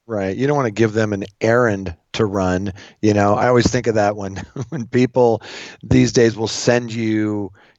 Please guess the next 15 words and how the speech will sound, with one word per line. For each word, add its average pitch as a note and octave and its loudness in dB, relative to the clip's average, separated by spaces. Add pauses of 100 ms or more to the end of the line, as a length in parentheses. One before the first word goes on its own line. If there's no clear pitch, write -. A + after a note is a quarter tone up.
you A2+ -6
know, G#2 -2
a A2 0
link A#2 0
to - 0
download A2 0
something, A2 -4
and G#2+ -4
that's A#2 -4
so, A#2 2
you A2+ -6
know, G2 -4 (240)
two A#2 -4
thousand G#2 0
fifteen, G#2 -2